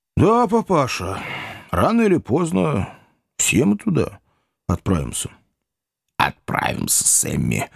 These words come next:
подтвердил мистер Уэллер-старший. «Так угодно провидению», — продолжал Сэм.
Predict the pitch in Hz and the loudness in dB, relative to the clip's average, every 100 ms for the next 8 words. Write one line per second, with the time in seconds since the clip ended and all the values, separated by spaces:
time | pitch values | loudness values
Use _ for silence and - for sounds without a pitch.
0 | - _ - 78 92 80 78 78 78 - | -20 _ -6 -2 0 0 0 0 0 -2
1 | - 87 73 71 - - - - - - | -2 -2 -2 -2 -4 -2 -4 -4 -6 -8
2 | - _ _ _ _ _ _ _ _ - | -12 _ _ _ _ _ _ _ _ 0
3 | 127 139 135 135 110 120 110 90 127 196 | 2 2 2 2 2 2 2 4 2 2
4 | 180 80 - - 87 98 92 92 - 76 | 0 -4 -10 -8 -2 0 0 -2 -2 -4
5 | - | -6